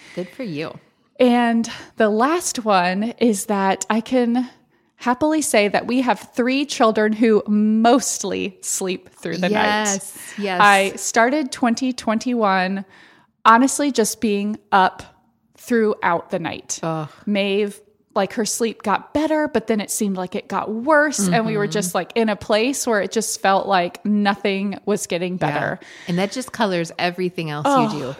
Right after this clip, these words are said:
Speaker 1: It would,
Speaker 2: it
Speaker 1: like,
Speaker 2: is,
Speaker 1: not getting enough sleep is just
Speaker 2: is
Speaker 1: the worst.
Speaker 2: absolutely the worst. And then, of course, a baby or toddler who's up throughout the night, they're not well rested.
Speaker 1: Right.
Speaker 2: So they're not as happy during the
Speaker 1: Mm-hmm.
Speaker 2: day. It throws off their naps. It's just,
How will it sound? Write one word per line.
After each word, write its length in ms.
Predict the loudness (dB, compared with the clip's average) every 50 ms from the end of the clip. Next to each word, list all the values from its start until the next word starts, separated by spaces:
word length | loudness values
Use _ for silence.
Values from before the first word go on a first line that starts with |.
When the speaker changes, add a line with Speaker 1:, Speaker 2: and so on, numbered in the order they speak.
| -4
Speaker 1:
It 80 | -2 -2
would, 140 | 0 2 4
Speaker 2:
it 80 | 4
Speaker 1:
like, 140 | 6 6 6
Speaker 2:
is, 100 | 4 4
Speaker 1:
not 240 | 4 2 2 2 -2
getting 240 | -4 -6 -4 -4 -6
enough 280 | -4 -4 -6 -6 -8
sleep 400 | -10 -10 -6 -4 -4 -4 -6 -6 -6
is 220 | -8 -6 -8 -8
just 280 | -8 -8 -8 -4 0 2
Speaker 2:
is 120 | 2 2 2
Speaker 1:
the 60 | 0
worst. 120 | 2 2 4
Speaker 2:
absolutely 600 | 4 4 2 0 0 0 2 2 0 0 -2 -2
the 140 | 0 0
worst. 360 | 0 0 0 0 -2 -4 -4 0
And 140 | 2 2 4
then, 80 | 4 2
of 120 | 0 -2
course, 320 | 0 0 0 0 0 -2 -2
a 100 | -2 -2
baby 680 | 0 0 -2 0 0 -2 -2 -2 -2 -2 -2 -2 -4 -4 -6 -8
or 120 | -6 -6 -6
toddler 500 | -6 -4 -4 -2 -2 -2 -2 -2 -2 -2
who's 220 | -2 -2 -2 0 0
up 200 | 0 0 0 -2
throughout 280 | 0 2 0 0 0
the 60 | -2
night, 260 | -4 -4 -4 -4 -4 0
they're 200 | 0 2 2 2
not 220 | 2 0 0 0
well 200 | 0 0 0 0
rested. 400 | -2 -2 -2 -2 -4 -4 0 2
Speaker 1:
Right. 200 | 2 2 0 -2
Speaker 2:
So 220 | -2 0 0 0
they're 380 | 0 2 2 2 2 4 2 2
not 320 | 0 0 -2 -4 -4 -4 -2
as 220 | -2 -2 -2 -2
happy 360 | 0 0 0 2 0 -4 -4
during 320 | -2 -2 -2 -2 -2 -4 -4
the 60 | -4
Speaker 1:
Mm-hmm. 60 | 0
Speaker 2:
day. 220 | 0 2 2 2 0
It 100 | -2 -4
throws 320 | -4 -2 0 0 0 0
off 220 | 0 0 0 0
their 160 | -2 0 0 0
naps. 380 | 0 0 0 0 0 -2 -4
It's 180 | -6 -6 -4 -4
just, 320 | -4 -4 -4 -6 -12 -14